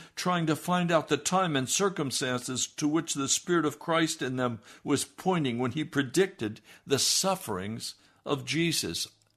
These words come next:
the prophecies of Isaiah, and in the glories that would follow. It was revealed to them that they were not serving themselves, but you,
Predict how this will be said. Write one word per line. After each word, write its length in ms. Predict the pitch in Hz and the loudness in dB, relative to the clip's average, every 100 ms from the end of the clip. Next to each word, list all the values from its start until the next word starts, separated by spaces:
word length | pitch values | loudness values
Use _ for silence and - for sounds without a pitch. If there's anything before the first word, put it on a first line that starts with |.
| _ _ _ _ _ _ _ | _ _ _ _ _ _ _
the 80 | - | -20
prophecies 680 | - 113 107 107 - 113 92 | -6 -4 -4 -6 -4 -4 -4
of 120 | 98 | -4
Isaiah, 500 | 78 87 104 98 87 - _ _ _ _ _ _ _ _ _ _ _ _ _ _ _ _ _ _ _ - | -6 -6 -4 -4 -4 -10 _ _ _ _ _ _ _ _ _ _ _ _ _ _ _ _ _ _ _ -6
and 140 | 113 | -4
in 100 | 113 | 0
the 80 | 117 | -2
glories 720 | 98 120 156 151 120 104 - | -2 4 8 8 8 4 0
that 200 | 113 - | -2 -2
would 160 | 101 - | -6 -6
follow. 480 | - 120 90 80 - _ _ _ _ _ _ _ _ _ _ _ _ _ _ - - - | -6 -6 -6 -10 -14 _ _ _ _ _ _ _ _ _ _ _ _ _ _ -20 -16 -6
It 160 | 151 | -2
was 200 | 156 135 | 2 2
revealed 540 | 143 135 131 185 202 175 | 2 2 4 6 6 4
to 120 | 143 | 2
them 280 | 117 131 143 | 4 2 2
that 160 | 135 | 0
they 120 | 160 156 | 4 4
were 160 | 143 | 4
not 320 | 143 170 196 | 2 0 -2
serving 540 | - - 175 165 160 143 | -4 -2 0 0 -2 -2
themselves, 840 | 131 113 - 143 104 87 90 - | -2 -2 -2 -2 -4 -4 -8 -12
but 380 | 85 101 131 - | -12 -6 -6 -4
you, 460 | 117 151 131 82 | 2 2 2 -2